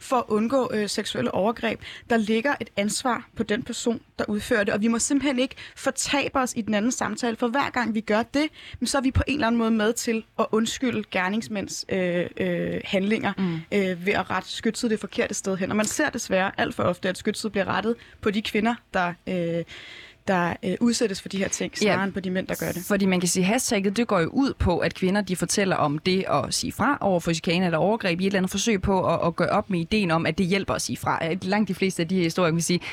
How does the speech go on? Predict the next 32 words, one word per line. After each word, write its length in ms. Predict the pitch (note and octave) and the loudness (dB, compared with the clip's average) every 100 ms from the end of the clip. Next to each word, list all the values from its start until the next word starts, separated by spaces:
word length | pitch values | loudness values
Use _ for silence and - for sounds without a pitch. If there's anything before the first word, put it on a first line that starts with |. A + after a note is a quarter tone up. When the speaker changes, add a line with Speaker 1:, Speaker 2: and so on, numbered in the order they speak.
| - | -2
Speaker 2:
"Jamen, 120 | G3+ | 0
jeg 80 | G3 | 2
gjorde 280 | G3+ F#3 F3 | 2 2 2
det, 60 | |
og 80 | D#3+ | 2
det, 120 | F3 | 2
det, 160 | A3 A#3 - _ - | 2 0 -6 _ -2
det 80 | G3+ | 0
hjalp 200 | E3 E3+ | 2 2
alligevel 320 | F#3+ F#3+ C3+ | 2 2 0
ikke." 160 | G2 - - - - | -4 -12 -16 -6 2
Øhm, 380 | F#3+ E3 D#3 - | 4 4 2 2
så 140 | G3+ | 2
jeg 180 | E3 F#3 | 2 2
får 60 | G3+ | 0
lyst 100 | A#3+ | 0
til 60 | |
at 60 | G#3 | 0
spørge 240 | - G#3+ A3 | 2 2 2
dig, 240 | F3+ G3+ | 0 0
altså, 200 | F#3 - | 0 2
er 80 | - | 0
det 80 | F3+ - | 0 0
altid 400 | D#4+ - A3+ F#3 | -2 0 -2 0
forkert, 500 | F3+ - B3+ F#3 - | -4 0 0 0 0
at 100 | F3+ | -4
kvinder 280 | - F#3+ A3 | 0 0 0
skal 180 | - F#3 | 0 -4
sige 180 | - E3+ | -4 -6
fra, 420 | - G#3 A#2 - - | -4 -2 -2 -2 -2
øh, 460 | F3 E3 D#3+ E3+ F#3 | -2 0 -2 -4 -4
Freja? 240 | F#3 | -2